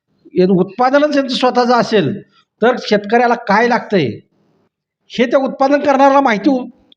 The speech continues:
असल्याशिवाय हे करू शकत नाही आणि मार्केटिंग पण स्वतःचंच आहे, म्हणजे मार्केटिंग करताना त्रास होत नाही, जेणेकरून उत्पादनामध्ये आपल्या फुल गॅरंटीनं काय टाकलंय, लागणारं घटक कसं मिसळलेत हे माहिती असल्यामुळं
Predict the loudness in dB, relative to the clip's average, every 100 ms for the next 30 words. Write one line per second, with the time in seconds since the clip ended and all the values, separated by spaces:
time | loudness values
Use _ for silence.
0 | _ _ _ _ -8 -4 -2 0 2 0
1 | 0 -2 -2 -2 -2 0 -2 -4 -12 -8
2 | -2 2 2 2 0 0 2 2 0 0
3 | 0 0 0 -2 -6 -20 _ -2 2 2
4 | 2 0 0 2 0 0 0 0 0 0
5 | 0 0 0 2 0 0 2 2 0 0
6 | 0 0 0 0 0 2 2 2 0 -6
7 | -20 _ _ -2 0 2 0 0 0 0
8 | -2 -2 -2 0 0 0 -6 _ _ _
9 | _ -2 0 0 0 0 -2 -2 0 0
10 | 2 2 2 0 -4 -12 _ -2 0 2
11 | 0 2 0 2 0 2 2 0